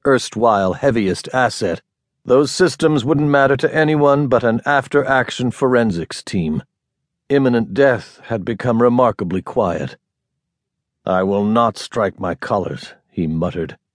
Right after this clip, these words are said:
"Then they'll strike 'em for us, Rod." "So we withdraw." Ulyanov glanced around the bridge.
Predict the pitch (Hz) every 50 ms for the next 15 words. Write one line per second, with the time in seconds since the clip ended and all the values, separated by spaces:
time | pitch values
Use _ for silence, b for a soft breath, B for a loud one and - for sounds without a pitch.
0 | _ _ _ _ _ _ _ _ _ _ _ _ _ _ _ - 113 117 123 143
1 | 151 151 - - - 180 185 175 - 170 151 - - 190 190 170 147 120 - -
2 | 117 123 113 98 90 - - - _ _ _ _ _ _ _ _ _ _ _ _
3 | _ _ _ _ _ - - 98 98 104 110 110 104 110 107 - - 80 113 123
4 | 113 95 78 78 - - _ _ _ _ _ _ _ _ _ _ _ _ _ _
5 | _ _ _ _ 101 110 110 123 135 135 131 127 123 117 90 95 92 123 127 123
6 | 107 95 - - 113 101 101 90 90 87 78 85 78 104 104 95 80 73 67 65